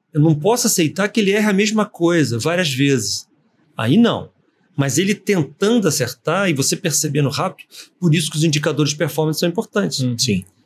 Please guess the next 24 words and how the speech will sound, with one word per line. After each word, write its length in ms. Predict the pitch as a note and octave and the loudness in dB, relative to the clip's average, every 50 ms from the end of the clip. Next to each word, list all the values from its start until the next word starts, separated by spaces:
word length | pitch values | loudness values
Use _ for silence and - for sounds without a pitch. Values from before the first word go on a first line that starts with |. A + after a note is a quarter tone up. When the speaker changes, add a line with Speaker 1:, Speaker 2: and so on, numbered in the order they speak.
| _ _ | _ _
Speaker 1:
Quando 160 | - E3 G3+ A3 | -4 -2 0 0
você 180 | B3 - A3+ | 0 0 0
tem 140 | G3 A3 G#3 | 0 2 2
indicadores 460 | E3+ D3 D3 E3 D#3+ C#3+ C3 C#3 A#2 | 2 0 0 -2 -2 0 0 0 0
de 60 | A#2 | 0
performance, 720 | A2+ - A2+ G2 - - - D3 E3+ G3 G#3+ G3+ D#3+ - | -2 -4 -4 -6 -6 -6 -2 0 0 0 0 0 0 -2
você 60 | - - | -2 -2
tá 100 | G3 G#3 | 0 0
notando 380 | A3 A3 G#3+ - G3+ F#3 F3 | 0 0 -2 -2 -2 0 0
rapidamente 580 | D3 - G3+ B3+ - - C4+ A#3+ F#3+ F#3 G3 G3 | 0 0 -2 -2 -2 0 2 2 2 2 2 0
que 60 | A3 | -2
aquela 260 | - - G3 G3+ G3 | -2 -2 -2 -2 -2
coisa 540 | - - - F3 F3 F#3 G3 F#3+ G#3 A3+ A#3 | -2 -4 -4 -2 0 2 2 2 2 0 2
não 140 | B3 A3 A#3+ | 2 2 2
tá 100 | A#3 C#4 | 2 0
funcionando. 480 | - - - - D4+ C#4 G#3 F3+ E3 C#3+ | -2 -2 -2 0 0 2 2 2 2 2
Speaker 2:
Uhum. 460 | D3 C#3+ C#3 C3 A#2+ A#2+ A#2 A2+ A2+ - _ _ _ _ _ _ _ _ _ _ _ _ _ _ _ | 2 4 4 2 2 0 -2 -4 -6 -10 _ _ _ _ _ _ _ _ _ _ _ _ _ _ _
Speaker 1:
E 80 | - C#3 | -2 -2
tem 160 | - A#2 A2+ | 0 -2 -4
que 80 | A2 - | -4 -4
tomar 260 | B2+ B2 A#2+ A#2+ A#2+ | -2 -2 0 0 0
uma 100 | B2+ C3+ | 0 0
determinada 440 | C3+ D3 C#3+ E3 D3+ D3 C3+ C3 B2+ | -2 -2 0 0 2 2 2 0 0
decisão 640 | A#2+ B2+ C3 - - C#3+ A2+ B2 B2+ C3+ D#3 C#3+ | -2 -4 -4 -2 -2 0 0 0 0 0 0 -4